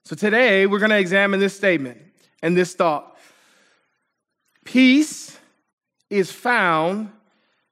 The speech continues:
in the presence of God. Peace is found in the presence of God. Would you pray with me?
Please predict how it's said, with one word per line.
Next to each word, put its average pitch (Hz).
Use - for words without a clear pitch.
in 170
the 170
presence 185
of 165
God. 135
Peace 226
is 208
found 208
in 190
the 175
presence 170
of 170
God. 156
Would 165
you 196
pray 196
with 190
me? 214